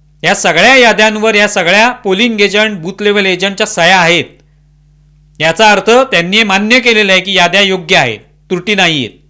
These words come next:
मग जर त्रुटी नसतील, तर मग आता आरोप करण्यात काय अर्थ आहे? तुमच्या सगळ्या कार्यकर्त्यांनी ते याद्यांना मान्यता दिली की त्या सगळ्या योग्य आहेत, त्यात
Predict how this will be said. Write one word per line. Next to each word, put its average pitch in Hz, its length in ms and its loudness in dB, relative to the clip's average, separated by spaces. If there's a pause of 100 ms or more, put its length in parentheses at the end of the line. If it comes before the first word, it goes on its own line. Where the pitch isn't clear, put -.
(140)
मग 151 80 0
जर 190 160 2
त्रुटी 208 360 -2
नसतील, 226 720 -2 (200)
तर - 40 -6
मग 196 120 -2
आता 165 240 2
आरोप 247 280 4
करण्यात 254 360 2
काय 240 100 2
अर्थ 196 180 0
आहे? 190 100 0 (1200)
तुमच्या 180 340 2
सगळ्या 226 260 2
कार्यकर्त्यांनी 220 760 0
ते 220 180 2
याद्यांना 208 680 0
मान्यता 220 480 0
दिली 196 240 -2
की 196 120 -4
त्या 190 160 -2
सगळ्या 190 220 0
योग्य 190 380 -2
आहेत, 185 180 2
त्यात 208 160 -6